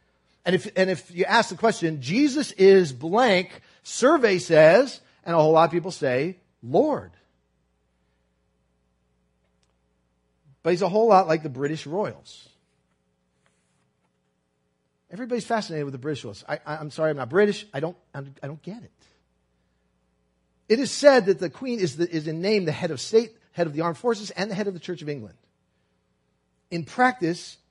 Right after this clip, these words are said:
she's not allowed to a-, actually exercise any authority or even display any preferences. The royal family costs the nation an estimated sixty-seven million dollars a year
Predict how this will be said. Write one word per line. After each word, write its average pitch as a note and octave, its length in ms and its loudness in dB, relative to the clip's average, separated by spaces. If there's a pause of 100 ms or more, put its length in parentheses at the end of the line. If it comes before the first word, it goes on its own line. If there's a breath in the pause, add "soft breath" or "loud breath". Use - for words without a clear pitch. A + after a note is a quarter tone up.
(320)
she's G#3 260 -6
not B3+ 200 6
allowed G#3+ 240 6
to F#3 140 -6
a-, F#3 200 0
actually F#3+ 320 -6
exercise D#3+ 560 -2
any A#3+ 180 -4
authority D#3+ 440 -6
or F3 160 -2
even G#3+ 260 -6
display D#3+ 480 -2
any E3+ 220 -8
preferences. C3+ 920 -12 (300 soft breath)
The D3 60 -12
royal A#3+ 260 8
family D#3 720 -6 (220 soft breath)
costs - 560 0
the G3 100 -6
nation G3 480 -6
an E3 140 -6
estimated F#3 440 -4
sixty-seven G#3+ 840 -4
million D4 460 -2
dollars A3+ 420 2
a F#3 80 -6
year E3+ 440 -8